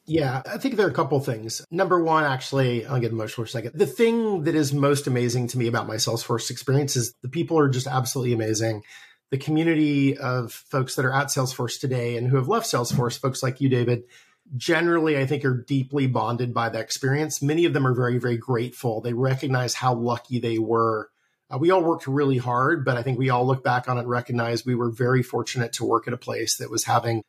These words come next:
tremendous industry-wide impact at that unique point in time.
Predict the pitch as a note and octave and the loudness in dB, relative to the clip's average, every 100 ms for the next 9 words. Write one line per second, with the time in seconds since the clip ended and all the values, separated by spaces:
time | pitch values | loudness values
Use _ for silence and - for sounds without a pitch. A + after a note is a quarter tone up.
0 | _ - - C#3 C3+ C#3+ C#3 - C#3 B2 | _ -6 0 2 2 2 0 -2 -2 -4
1 | - C#3 B2 B2 A#2+ A#2 A#2+ A#2 - B2 | -2 0 2 2 0 0 0 0 -2 -6
2 | A2+ A2+ B2 - - B2 C#3 G#3 G#3+ C#3 | -4 -2 -2 -4 -6 -8 -6 -2 2 2
3 | B2+ | 0